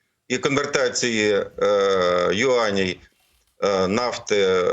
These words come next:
в євро і долари і закупівлі для Росії західних чіпів, електроніки тощо, і закінчуючи,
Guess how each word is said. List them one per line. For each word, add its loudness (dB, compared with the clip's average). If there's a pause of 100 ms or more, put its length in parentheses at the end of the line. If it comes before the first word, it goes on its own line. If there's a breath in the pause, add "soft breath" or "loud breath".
(680)
в -18
євро -2
і 0
долари 0
і -4
закупівлі -2
для 0
Росії -2 (460 loud breath)
західних -2
чіпів, -2
електроніки -2
тощо, -2
і -2
закінчуючи, -2